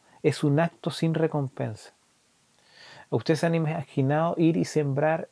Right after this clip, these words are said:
eh, algo en tierra y, y después no salió nada? Ese es un acto sin recompensa, el sembrar algo y que eso que sembré no dé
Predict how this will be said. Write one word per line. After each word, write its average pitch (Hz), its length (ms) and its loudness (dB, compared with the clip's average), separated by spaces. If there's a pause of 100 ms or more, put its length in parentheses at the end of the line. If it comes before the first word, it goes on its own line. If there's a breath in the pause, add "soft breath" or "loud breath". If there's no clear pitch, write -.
(140)
eh, 147 340 -2
algo 160 480 0
en 143 160 -2
tierra 165 480 -2 (720 soft breath)
y, 165 200 0 (460)
y 139 40 0
después 170 540 0 (840)
no 160 220 0
salió 165 380 0
nada? 165 320 -4 (1800)
Ese 196 220 2
es - 160 -4
un 165 100 0
acto 156 240 -6
sin 151 220 -4
recompensa, 131 720 -6
el 143 140 2
sembrar 147 640 0 (100)
algo 170 500 0 (440 loud breath)
y 135 100 4
que 143 160 0
eso 147 220 0
que 147 100 -8
sembré 139 500 -2
no 151 320 2
dé 170 380 2